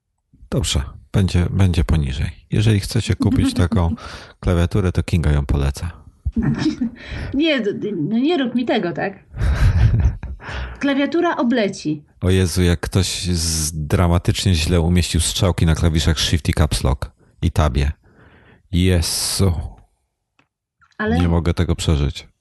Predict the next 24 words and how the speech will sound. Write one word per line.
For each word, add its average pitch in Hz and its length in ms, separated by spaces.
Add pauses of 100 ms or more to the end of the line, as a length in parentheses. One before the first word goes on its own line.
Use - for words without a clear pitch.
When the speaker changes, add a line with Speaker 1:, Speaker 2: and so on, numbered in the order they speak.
(160)
Speaker 2:
o 240 80
co 226 160
tobie 175 240
chodzi? 180 400 (160)
Speaker 1:
Te 101 120
strzałki - 460
są 92 220
w 82 80
nieprawidłowych 92 600
miejscach. 92 680
Backspace 82 580
w 82 40
ogóle, 90 220 (300)
jaki 87 260
dramat. 80 600 (3500)
Mam 87 160
Speaker 2:
To 269 100
Speaker 1:
z- - 100
Speaker 2:
pisz 359 560
bez 262 200
patrzenia, 240 580
jak 185 100
prawdziwy 220 380
kosmonauta. 196 760